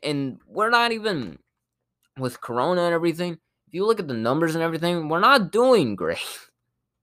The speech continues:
The numbers would indicate, "Oh, we shouldn't be doing anything. We shouldn't be doing anything." But, you know, we're opening schools, we're opening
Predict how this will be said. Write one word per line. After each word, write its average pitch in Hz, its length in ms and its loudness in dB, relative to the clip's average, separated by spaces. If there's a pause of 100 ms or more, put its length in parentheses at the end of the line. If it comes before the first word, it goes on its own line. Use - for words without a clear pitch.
(1300)
The 156 100 6
numbers 180 500 4
would 110 220 2
indicate, 92 680 -4 (420)
"Oh, 143 160 8
we 226 160 2
shouldn't 180 340 0
be 117 100 -2
doing 113 280 0
anything. 233 560 -4 (2000)
We 294 100 0
shouldn't 208 280 0
be 226 120 -2
doing 294 360 0
anything." - 560 2 (840)
But, 135 240 4 (560)
you 120 160 2
know, 101 180 2
we're 113 180 6
opening 123 680 4 (360)
schools, 117 800 0 (220)
we're 104 140 2
opening 113 640 0